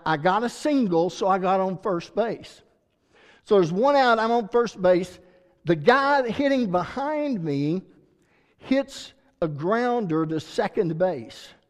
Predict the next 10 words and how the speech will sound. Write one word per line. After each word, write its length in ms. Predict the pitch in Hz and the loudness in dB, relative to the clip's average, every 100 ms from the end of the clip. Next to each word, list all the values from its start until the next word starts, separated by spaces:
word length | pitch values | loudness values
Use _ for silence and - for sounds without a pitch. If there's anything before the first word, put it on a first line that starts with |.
| _ _ _ _ _ _ _ _ - | _ _ _ _ _ _ _ _ -4
The 100 | 165 | -4
second 540 | - 262 269 311 269 | 0 -2 0 -4 -2
baseman 520 | 254 247 - 196 185 | 0 0 -4 -6 -6
turns 520 | - 220 233 247 214 | -6 -6 -4 -2 -2
and 200 | 180 156 | -4 -4
throws 400 | - 226 240 240 | -4 2 4 2
it 140 | 214 - | -6 -8
to 80 | 170 | -8
the 160 | 156 | -8
shortstop 1040 | 147 - 349 294 - - - 156 147 - | -10 -6 -4 -4 -6 -20 -6 -4 -4 -6